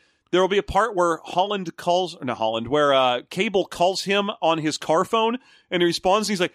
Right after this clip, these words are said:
"Yes, hello, this is Ritter. I am indeed Ritter. I am certainly Ritter, and I am from America. You're America." <laughs> And she's like,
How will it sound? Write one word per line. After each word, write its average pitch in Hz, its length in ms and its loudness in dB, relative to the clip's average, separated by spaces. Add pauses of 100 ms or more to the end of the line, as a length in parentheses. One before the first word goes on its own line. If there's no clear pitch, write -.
(140)
"Yes, 147 300 0
hello, 117 340 2
this 165 180 0
is 127 140 -4
Ritter. 113 420 -2
I 143 140 4
am 165 160 0
indeed 156 360 -4
Ritter. 113 240 -6
I 143 220 2
am 143 140 0
certainly 139 400 -2
Ritter, 107 300 -4
and 139 100 0
I 127 80 2
am 135 160 -2
from 139 420 0
America. 139 540 -4 (560)
You're 147 380 4 (200)
America." 131 800 0
<laughs> - 920 -16
And 170 120 -2
she's 165 160 -6
like, 147 200 0